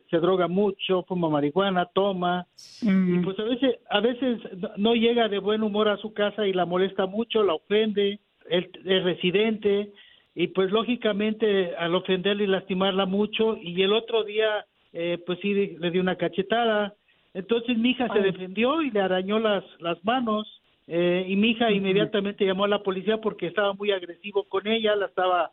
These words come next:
Speaker 1: le quería pegar más y la estaba ofendiendo, y mi hija llamó a la policía, y la policía llegó y, pues, vio las manos del muchacho este lastimadas, arañadas, y lógicamente, en lugar de llevarse al muchacho, que,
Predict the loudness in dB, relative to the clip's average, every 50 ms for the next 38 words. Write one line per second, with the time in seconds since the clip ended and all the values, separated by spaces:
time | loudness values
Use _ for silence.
0 | _ _ -20 -20 _ -8 -2 -2 -2 0 2 2 2 2 0 0 0 2 2 2
1 | 2 2 2 2 2 0 0 -2 -4 -6 -4 -4 -4 0 0 0 0 0 0 -2
2 | -2 0 2 2 2 2 2 2 2 0 0 -4 _ _ _ _ _ -8 -4 0
3 | 2 2 2 4 4 2 2 4 2 2 2 2 2 2 0 0 0 0 -2 0
4 | 2 2 2 2 0 -2 -8 _ _ _ _ _ -4 0 2 4 4 2 0 2
5 | 0 0 0 0 2 2 2 2 4 2 2 2 2 2 2 2 2 0 0 0
6 | 0 0 0 -6 -18 -20 -20 -18 -18 -18 -18 -10 -2 0 2 2 4 2 0 0
7 | 0 0 0 0 0 0 0 -2 -2 -6 -6 -2 -2 -2 0 0 0 -2 0 0
8 | 0 0 0 -2 -2 -2 0 2 2 4 2 2 0 0 0 0 2 2 2 2
9 | 2 2 4 2 0 0 -4 _ _ _ _ _ -8 -4 0 2 2 2 2 0
10 | 0 0 0 2 2 0 0 2 0 2 2 0 2 2 2 4 4 4 4 2
11 | 0 0 0 -2 -2 -2 -2 0 0 0 0 0 -4 -4 -4 -6 -6 -6